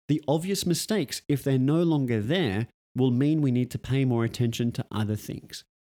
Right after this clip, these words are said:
And I really do believe that as chat G P T and other A I tools get better and better, so too will the scams. As much as we've enjoyed using these tools for our own benefit, such as writing assignments and things like that,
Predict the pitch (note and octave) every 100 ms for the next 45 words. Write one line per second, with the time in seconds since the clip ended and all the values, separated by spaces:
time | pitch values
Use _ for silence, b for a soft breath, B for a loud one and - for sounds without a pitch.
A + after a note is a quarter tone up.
0 | _ _ B2 B2 B2+ A#2 A2+ D#3 E3+ E3+
1 | C#3+ D3 B2+ C3 C3 G2+ G2 A2 - _
2 | _ _ _ _ _ B2+ C#3+ - C#3+ A#2+
3 | C#3 C3 A#2+ - C#3 B2+ G#2 A#2 B2+ -
4 | A#2 A#2 A2 A2 C3 A#2+ A2+ - A2+ F#2
5 | A2+ G#2 G2 F#2 C3 F3 D#2+ B2 - _
6 | B _ - D3 D#3 - D#3 C#3 G#2 F#2+
7 | - - A#3 - - - _ _ _ _
8 | B2 A#2 C#3 B2+ G#2 C3+ G#3 E3 A2 A2+
9 | A2+ B2+ A#2 A2 A2+ G#2 - A#2+ A#2 A2+
10 | G#2 G2+ E3+ G3 F#2+ E2+ - E3+ - _
11 | _ _ _ - A2 G#2+ G2+ G2+ G2 G#2
12 | - G#2 C3 C#3+ - G#2+ A#2 G#2+ G#2 -
13 | C#4+ C#3+